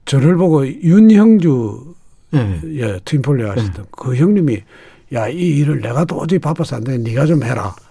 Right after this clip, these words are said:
Speaker 2: 네.
Speaker 1: 하고 저한테 이제 시키셨어요. 그래서 "나 못합니다."
Speaker 2: 네.
Speaker 1: 그-,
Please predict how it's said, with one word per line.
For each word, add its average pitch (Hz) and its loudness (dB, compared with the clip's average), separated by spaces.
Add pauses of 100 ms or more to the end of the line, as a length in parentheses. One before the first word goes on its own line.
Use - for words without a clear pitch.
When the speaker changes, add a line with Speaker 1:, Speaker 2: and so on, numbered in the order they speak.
(120)
Speaker 2:
네. 151 0 (220)
Speaker 1:
하고 156 -2
저한테 151 0
이제 104 -6
시키셨어요. 107 -8
그래서 131 -6
"나 147 -4
못합니다." 131 -2
Speaker 2:
네. 123 -2 (260)
Speaker 1:
그-, 247 0